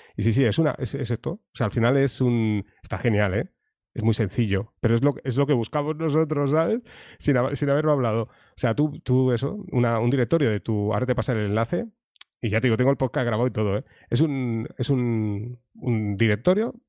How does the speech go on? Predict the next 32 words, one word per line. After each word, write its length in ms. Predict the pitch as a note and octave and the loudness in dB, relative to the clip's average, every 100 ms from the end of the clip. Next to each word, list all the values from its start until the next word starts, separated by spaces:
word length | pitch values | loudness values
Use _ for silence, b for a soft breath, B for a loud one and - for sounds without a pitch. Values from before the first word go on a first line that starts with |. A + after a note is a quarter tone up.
| _ _ _ _ | _ _ _ _
eso 180 | C#3 C#3+ | 0 2
sí, 160 | B2+ | 2
lo, 200 | G#2 G2+ | 0 0
la, 340 | B2 A#2 A#2 A2 | 0 0 0 0
la 120 | A2 | -2
extensión 460 | G#2 B2+ A2+ D#3 E3 | -2 -2 0 0 0
tiene 160 | D#3 | 0
que 80 | B2+ | 0
ser 160 | F#3 F#3 | 0 -2
punto 320 | - F3+ D#3+ | -2 0 0
T 80 | C#3 | 0
X 220 | A2 - | -4 -6
T, 200 | G2+ - _ _ _ | -8 -8 _ _ _
pero 440 | - A#2 A2+ G#2+ G#2 | 0 2 2 2 2
la 180 | A2 G2+ | 0 -2
sintaxis 540 | B2+ A#2 C3 - E3+ | -2 -2 -2 0 0
es 140 | D3 | 0
Markdown, 480 | A#2 G#2 G2 F#2+ - - _ - | 2 2 0 -2 -6 -18 _ -4
¿vale? 160 | C3+ b b b b b | -4 b b b b b
Tiene 140 | A#2+ | 0
su 100 | A2+ | 2
buscador, 500 | A2+ G2+ G2+ A#2+ G#3+ - _ | 2 0 0 2 0 -6 _
por 120 | G#2+ | -10
lo 20 | |
tanto 220 | G2+ A#2 A#2 | -6 -2 0
tú 80 | A#2 | 2
en 40 | |
el 60 | A#2 | 0
buscador 460 | A#2 - A2+ E3+ | 0 0 0 0
y 80 | - | -4
funciona, 540 | - G#2+ - C3 G2 | -10 -6 0 0 0
¿eh? 100 | C#3+ | -4